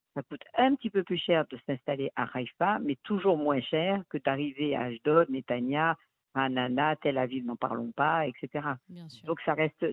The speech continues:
Speaker 1: ça reste accessible. Je dis pas que ça n'est pas cher,
Speaker 2: Mmh mh.
Speaker 1: parce que, heu, parce que bon, tout a un prix, tout a un coût,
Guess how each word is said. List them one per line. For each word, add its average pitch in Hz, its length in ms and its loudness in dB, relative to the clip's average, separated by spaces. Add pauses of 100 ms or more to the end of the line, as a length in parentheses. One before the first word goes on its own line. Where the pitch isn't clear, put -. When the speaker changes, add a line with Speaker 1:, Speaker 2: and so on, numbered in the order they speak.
Speaker 1:
ça 147 80 0
reste 165 360 0
accessible. - 600 -8
Je - 60 -16
dis 135 120 -16
pas 151 120 -2
que 131 160 -6
ça 131 80 -2
n'est 131 140 -2
pas 127 200 -2
cher, 139 460 0 (220)
Speaker 2:
Mmh 196 80 -12 (100)
mh. 165 80 -16
Speaker 1:
parce - 240 -12
que, 151 100 -4
heu, 127 760 -2
parce 113 160 -12
que 127 100 -14
bon, 135 280 0
tout - 160 -14
a 143 60 6
un 135 180 2
prix, 196 340 -2
tout - 160 -10
a 139 60 0
un 127 160 -2
coût, 277 320 -4